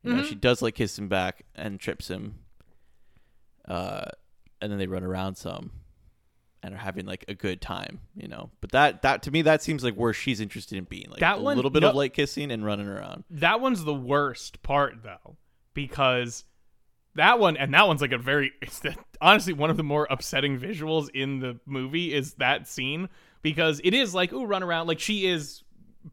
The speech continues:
Speaker 2: bra-, like, uh, like, breaking out and, like, wanting to, like, interact and whatever more. So she is fine with, like, the kissing and stuff. They, like, go to the ground and, like, "Oh, we're, like, teens, you know, enjoying whatever, blah, blah."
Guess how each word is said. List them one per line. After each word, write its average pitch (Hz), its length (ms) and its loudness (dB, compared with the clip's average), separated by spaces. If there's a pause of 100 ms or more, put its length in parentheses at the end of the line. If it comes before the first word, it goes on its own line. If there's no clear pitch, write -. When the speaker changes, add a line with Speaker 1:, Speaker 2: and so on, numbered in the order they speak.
Speaker 2:
bra-, 160 280 -2
like, 139 220 0
uh, 123 300 -2 (440)
like, 208 320 -6 (360)
breaking 202 320 0
out 120 180 0
and, 135 80 -6
like, 131 160 -4
wanting 139 540 -2
to, 135 100 -12
like, 127 160 -6
interact 131 480 -4
and 131 80 -8
whatever 127 220 -8
more. 131 320 -6 (280)
So 170 120 -2
she 190 140 -2
is 196 220 2
fine 180 220 2
with, 156 160 -4
like, 139 220 0
the 143 80 -6
kissing 147 320 -4
and 135 80 -8
stuff. 135 240 -2 (340)
They, 156 160 6
like, 147 180 2
go 170 180 0
to 156 80 -4
the 143 80 -8
ground 139 400 -2
and, 135 60 -8
like, 151 160 -6
"Oh, 226 240 2
we're, 196 180 0
like, 185 300 -4
teens, 165 540 -6
you 151 80 -4
know, 151 220 0
enjoying 147 360 -2
whatever, 143 260 -2
blah, 135 140 -8
blah." 139 180 -2